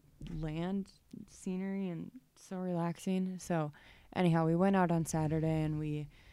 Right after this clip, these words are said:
drove up to Togety and we, uh, skied Two Oceans, which is just a route.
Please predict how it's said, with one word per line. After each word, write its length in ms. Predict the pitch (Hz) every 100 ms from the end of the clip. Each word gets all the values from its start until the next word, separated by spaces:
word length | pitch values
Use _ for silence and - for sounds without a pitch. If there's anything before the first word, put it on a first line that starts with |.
| - - _
drove 220 | - 175 165
up 200 | 165 - _ _ -
to 80 | 160
Togety 460 | 170 160 160 156
and 160 | 156 151
we, 440 | 156 156 - 170 - -
uh, 380 | - - - 202
skied 400 | - - 165 147
Two 180 | - 151
Oceans, 680 | 151 147 156 156 160 - -
which 240 | 175 165 185
is 240 | 160 -
just 320 | - 170 -
a 80 | - 175 -
route. 560 | 175 170 - 180 -